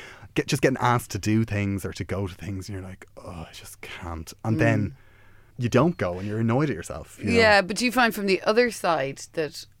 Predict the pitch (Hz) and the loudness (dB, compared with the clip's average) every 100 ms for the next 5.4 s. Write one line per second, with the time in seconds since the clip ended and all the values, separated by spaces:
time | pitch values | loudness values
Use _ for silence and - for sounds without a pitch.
0 | _ - - 160 143 190 165 170 160 156 | _ -14 -2 -2 0 -2 4 4 6 4
1 | 160 156 147 160 147 - 165 170 190 190 | 4 2 -2 -4 -4 -2 2 4 4 4
2 | 170 170 165 160 160 160 160 - 156 151 | 2 4 4 6 6 6 4 2 -2 2
3 | 151 151 156 143 98 180 170 180 190 - | 6 8 10 8 6 4 4 2 2 2
4 | 240 233 208 190 202 190 170 165 143 180 | 2 4 4 2 0 2 2 0 -4 0
5 | 170 151 131 131 | 2 0 -4 -8